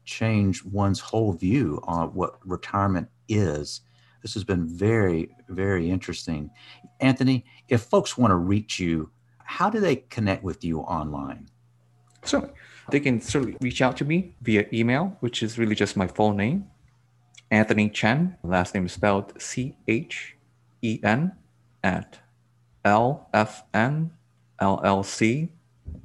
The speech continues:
Speaker 2: dot com. So that's, uh, Larry Frank Nancy, Larry Larry Charlie. Or they can reach me at my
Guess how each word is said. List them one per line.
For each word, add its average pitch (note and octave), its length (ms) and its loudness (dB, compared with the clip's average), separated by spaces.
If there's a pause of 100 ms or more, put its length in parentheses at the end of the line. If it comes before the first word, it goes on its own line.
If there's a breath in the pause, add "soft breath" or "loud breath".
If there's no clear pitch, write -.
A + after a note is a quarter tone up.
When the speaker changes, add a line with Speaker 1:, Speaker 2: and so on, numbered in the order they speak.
(100)
Speaker 2:
dot F#2+ 260 0
com. A#2+ 380 -2
So F2 120 -2
that's, F2 280 0
uh, E2+ 200 0
Larry F2+ 280 2
Frank - 500 -6 (100)
Nancy, G#2+ 640 0 (600 loud breath)
Larry F#2 320 4
Larry F2 320 2
Charlie. C#3+ 560 2 (480 loud breath)
Or A2+ 460 2
they G#2+ 120 -2
can F#2 500 -2
reach G#2 320 -6
me C3+ 240 -4
at F2 320 -2
my F2 380 -4